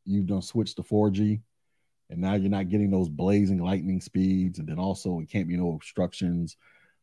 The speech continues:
Trees, like, trees can mess up the doggone signal. So if you see a five G tower and you go stand right up under it, oh, you're gonna experience five G sensations all day long. Walk three hundred feet away from it, five G goes bye-bye for the most part.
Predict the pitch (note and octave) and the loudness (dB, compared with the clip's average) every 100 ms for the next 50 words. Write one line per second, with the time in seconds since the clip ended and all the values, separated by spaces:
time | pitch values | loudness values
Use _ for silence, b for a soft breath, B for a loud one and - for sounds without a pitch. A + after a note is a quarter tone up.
0 | _ _ - A#2 G#2 G2 G2 F2 D#2+ D#2+ | _ _ 2 6 8 8 4 2 -2 -8
1 | - A2+ G#2+ G2+ - G2 F#2+ F#2+ D#2 E2 | 2 6 6 6 4 2 2 0 -4 0
2 | F#2+ F#2 F2+ F#2 - F#2+ F2 F2 - D2+ | 2 2 2 -2 0 -2 0 -2 -2 -6
3 | C#2+ - _ _ _ _ _ _ _ - | -6 -12 _ _ _ _ _ _ _ -8
4 | F#2+ C#3 D3+ A#2+ A#2+ C3 B2+ G#2+ A#2 G#2+ | -2 2 4 4 6 6 8 6 4 6
5 | A#2 G#2+ D2 C#2 C#2 _ D#2+ E2 B2 A2+ | 4 4 0 -6 -12 _ -14 -6 0 0
6 | - B2 A2+ F#2 G#2 A2+ G2+ A2+ G2+ D2 | 0 0 2 2 4 4 4 4 2 0
7 | C#2+ - F#2 B2 F#2+ F2 - G#2 F2+ - | -4 -2 0 2 0 -2 -2 0 0 0
8 | G2+ F#2+ E2 G2+ F#2+ F2 - G#2+ G2 D#2+ | 2 2 4 0 0 -6 -2 -4 -4 -8
9 | - F#2 F2 D#2+ F2 G2 - - b b | -6 -4 -4 -4 -4 -4 -6 -12 b b
10 | b b b _ _ _ _ - A2+ C#3+ | b b b _ _ _ _ 4 8 8
11 | - D3 C#3+ C#3 A#2+ C3+ B2 B2+ C3+ A#2 | 8 8 8 8 4 6 6 8 6 6
12 | F2+ E2 D#2+ - _ _ _ _ _ _ | 0 -2 -4 -8 _ _ _ _ _ _
13 | _ A2 A#2+ G#2+ A#2 F#2 F2 D#2 G#2 F2+ | _ -2 2 4 4 4 2 2 2 2
14 | D2 C2 - C#2 C2+ - - B1 - | 0 -6 -8 -14 -14 -16 -16 -16 -16